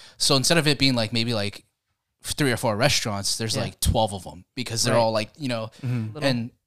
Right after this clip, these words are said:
Speaker 1: you know, half open because it's,
Speaker 2: Right.
Speaker 1: like, out. Yeah.
Speaker 2: That's dope. How's the shopping scene there?
Speaker 1: Um, I didn't do a lot of shopping, but you can definitely get away with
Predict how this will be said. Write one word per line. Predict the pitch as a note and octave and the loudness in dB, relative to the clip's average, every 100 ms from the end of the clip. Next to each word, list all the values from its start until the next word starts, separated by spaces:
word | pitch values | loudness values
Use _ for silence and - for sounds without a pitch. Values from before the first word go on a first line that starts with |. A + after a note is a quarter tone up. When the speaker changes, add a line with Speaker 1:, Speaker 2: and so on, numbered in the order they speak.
| _ _ _ _ _ _ | _ _ _ _ _ _
Speaker 1:
you | C3 | -2
know, | F#2+ | -2
half | - A#2+ A#2+ | 2 2 2
open | C3 G2 F2+ _ | -2 -4 -10 _
because | G#2+ A2 G#2 - | -10 -6 -6 -4
it's, | B2+ - | -4 -6
Speaker 2:
Right. | F#2+ | -8
Speaker 1:
like, | - - _ _ _ - | -12 -20 _ _ _ -4
out. | G2+ G#2 - _ _ _ _ | -2 -2 -8 _ _ _ _
Yeah. | F#2+ F2+ _ _ _ _ - | -12 -12 _ _ _ _ -10
Speaker 2:
That's | D#3+ | -8
dope. | - B2+ - _ - | -8 -10 -12 _ -4
How's | F3 | -2
the | D#3+ | 0
shopping | D#3 D#3+ C#3+ C#3+ | 0 0 -2 -6
scene | C3+ B2+ | -10 -8
there? | A#2 C#3+ _ _ _ _ _ _ | -8 -8 _ _ _ _ _ _
Speaker 1:
Um, | B2+ C3+ C#3 C#3 C3 - | 6 8 8 6 4 2
I | A#2 D#3+ | 2 2
didn't | G3 A3 | 2 2
do | E3 E3+ | 4 6
a | |
lot | D#3+ | 4
of | D3+ | 4
shopping, | - A2+ A2+ C#3+ D#3 - _ | 2 0 2 0 -2 -6 _
but | A2+ G#2 - _ _ _ _ _ | 0 0 -4 _ _ _ _ _
you | A2+ A2+ | -8 -6
can | A2+ G2+ | -4 -2
definitely | A2 - A2+ G#2+ G2 _ _ - | -2 -2 -2 -2 -6 _ _ -6
get | G#2 | -4
away | G2 F#2 F#2 | -4 -6 -8
with | F#2+ - | -10 -12